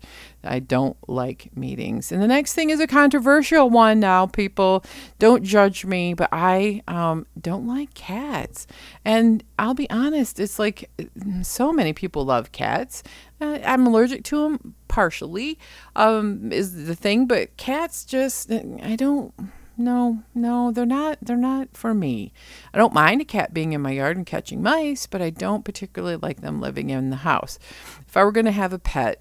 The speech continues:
I would probably go back to having a dog. I've had birds before and fish, but dogs are my favorite, but I don't have the time for a, a dog even right now. So cats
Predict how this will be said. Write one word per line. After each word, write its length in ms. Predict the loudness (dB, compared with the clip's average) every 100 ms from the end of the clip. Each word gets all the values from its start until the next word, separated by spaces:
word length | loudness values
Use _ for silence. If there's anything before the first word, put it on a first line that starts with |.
| -6
I 40 |
would 160 | -6 -2
probably 280 | 2 2 2
go 140 | -2
back 300 | 0 -2 -2
to 80 | -8
having 460 | -6 -6 -4 -6 -6
a 140 | -10
dog. 520 | -8 -2 2 2 0 -6 -20 -20 -6
I've 40 | 2
had 240 | 2 2
birds 380 | 2 2 0 -4
before 400 | -12 -2 0 0
and 200 | 0 -4
fish, 440 | 0 0 0 -8 -10
but 120 | -4
dogs 360 | 0 0 0 -4
are 80 |
my 160 | -2 -2
favorite, 520 | -2 -2 0 -4 -4
but 140 | -6 -6
I 80 |
don't 280 | -4 -4 -4
have 260 | -4 -6 -6
the 80 | -8
time 560 | -6 -4 -2 -2 -4 -12 -20 _
for 400 | -8 0 0 0
a, 180 | -4 -14 _ -12
a 80 | -6
dog 320 | -2 -2 -4
even 240 | -10 -6 -4
right 120 | -4
now. 140 | -4
So 160 | -6 -8
cats 520 | -6 2 4 2 -6